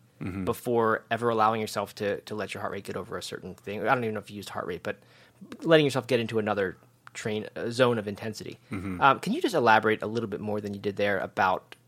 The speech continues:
Speaker 2: what, what that is? Is there, is there a specific approach that it was that has a name that someone can look up and,
Speaker 1: Mm-hmm.
Speaker 2: and go do themselves, or is it just your own thing?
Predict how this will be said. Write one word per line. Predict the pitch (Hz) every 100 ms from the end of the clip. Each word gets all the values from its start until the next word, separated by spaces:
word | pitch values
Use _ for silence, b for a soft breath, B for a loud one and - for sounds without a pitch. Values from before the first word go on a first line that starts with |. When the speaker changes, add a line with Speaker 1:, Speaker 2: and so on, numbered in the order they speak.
| -
Speaker 2:
what, | 123 107 123 123 -
what | 127 117
that | 110
is? | 117
Is | 160
there, | 175 151
is | 139
there | 156
a | 139
specific | - - 226 208
approach | 156 - 147 -
that | 120
it | 104
was | - 123 131
that | 110
has | 117
a | 104
name | 117 120 117
that | -
someone | 113 104
can | 107
look | 110 113
up | 107
and, | -
Speaker 1:
Mm-hmm. | 107
Speaker 2:
and | 117 110
go | 110
do | 107
themselves, | 107 - 123 151
or | 135 131
is |
it | 139
just | 151 147 -
your | 131 139
own | 131
thing? | 120 95